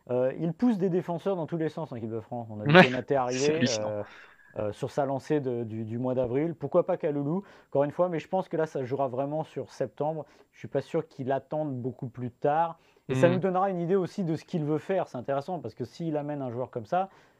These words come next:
Speaker 1: on va se dire, bah, peut-être que finalement, il s'accroche à trois derrière, euh, et qu'il n'est pas complètement satisfait. Il peut pas l'être aujourd'hui, encore une fois. Donc, c'est une grosse cote aussi, mais c'est des, fait partie de ces joueurs qui sont, euh, on va dire, borderline, euh, j'allais dire,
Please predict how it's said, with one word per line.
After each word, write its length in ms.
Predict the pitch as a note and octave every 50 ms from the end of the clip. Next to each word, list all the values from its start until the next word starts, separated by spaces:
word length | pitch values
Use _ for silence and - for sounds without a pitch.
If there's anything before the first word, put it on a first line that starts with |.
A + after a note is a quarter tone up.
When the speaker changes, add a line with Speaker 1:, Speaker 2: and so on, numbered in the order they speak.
| _ _ _ _ _ _
Speaker 1:
on 60 | -
va 80 | A#2+ B2
se 60 | A#2+
dire, 140 | C#3 E3+ C#3+
bah, 180 | C#3 E3+ F#3 F3
peut-être 260 | - - F#3 E3 -
que 100 | - C#3+
finalement, 320 | A#2 C#3 C#3+ C#3+ D3+ E3
il 60 | D#3
s'accroche 560 | - - C#3+ A#2+ - - D3+ D3 C3 - - C#3+
à 400 | B2 A2+ A2+ A2+ A2+ G#2+ G#2+ -
trois 220 | - - - C#3+ C#3+
derrière, 640 | C3+ C#3 C3 C3 C3 C3+ C#3+ D3 D#3+ E3+ F3 F3 - -
euh, 480 | C3 A#2+ A#2 A#2 A2+ A2+ G#2+ G#2+ A2
et 100 | G#2+ A2
qu'il 200 | - _ - C3+
n'est 80 | B2 B2
pas 140 | - C#3+ C#3
complètement 500 | - - C3+ A#2 - C3 - C3+ C#3 B2+
satisfait. 380 | - B2+ A#2 B2 A#2+ - D#3+
Il 60 | C#3 A#2
peut 100 | D3+ C#3+
pas 160 | - D#3 D3
l'être 220 | D#3 D#3 - -
aujourd'hui, 360 | C3+ A#2 B2+ B2+ C3 D3 E3
encore 240 | E3 C3 A2+ - A#2
une 80 | A2+ A2
fois. 240 | - D#3 D#3+ E3+ - - - - - - - - _ _ _ _ _ _ _ _ _ -
Donc, 180 | B2+ D#3 D#3
c'est 480 | - - - D#3+ D#3 D#3 D#3 D#3 D#3 D#3
une 200 | D#3 D#3+ E3 E3+
grosse 340 | D3+ E3 D#3 F#3 F#3 - -
cote 260 | - G#3+ F#3+ F#3 -
aussi, 420 | G3 F3+ E3 - - F3+ G3 G#3+
mais 200 | G#3+ F#3+ E3 D#3
c'est 240 | D3+ - - D#3 D3+
des, 180 | C#3+ D3 D3 C#3+
fait 180 | - D#3 C#3+
partie 260 | - - D3+ - - D#3+
de 40 |
ces 120 | - - D3+
joueurs 320 | B2+ C#3+ D3+ D#3+ E3 -
qui 140 | - - C3
sont, 340 | - - - C#3+ C#3 D3 C#3+
euh, 60 | B2
on 100 | A2 G#2+
va 100 | G#2+ A2
dire, 300 | A2 A#2+ C3 C3 A#2 A2 G#2
borderline, 800 | G#2+ A#2 A#2+ A#2+ A#2+ B2 A#2 A2+ A#2 A#2+ B2 B2+ C3+ C3 A#2+ G#2+
euh, 520 | G2+ G2+ G2+ G2+ G2+ G2 G2 G2+ G2 G2
j'allais 160 | G2 G2 G2
dire, 180 | G2+ G#2 A2+ G#2